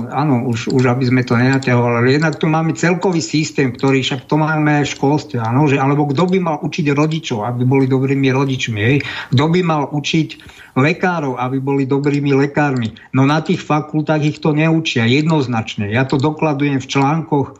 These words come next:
niekedy v budúcnosti, že to skutočne tak je. Proste tá medicína je už dnes založená úplne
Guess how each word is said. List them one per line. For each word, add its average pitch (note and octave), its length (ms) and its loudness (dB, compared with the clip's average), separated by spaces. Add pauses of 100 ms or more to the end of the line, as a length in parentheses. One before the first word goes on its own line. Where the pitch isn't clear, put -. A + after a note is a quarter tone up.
(680)
niekedy C3+ 480 0
v - 0 -
budúcnosti, C#3 640 0
že B2 160 0
to C3+ 80 0
skutočne C#3 640 -2
tak C#3 160 0
je. C#3+ 480 0 (440)
Proste - 800 -2
tá C3 160 0
medicína D3+ 640 2
je D3 120 2
už C3+ 120 -2
dnes C3+ 240 0
založená D3 560 0
úplne D3 640 -2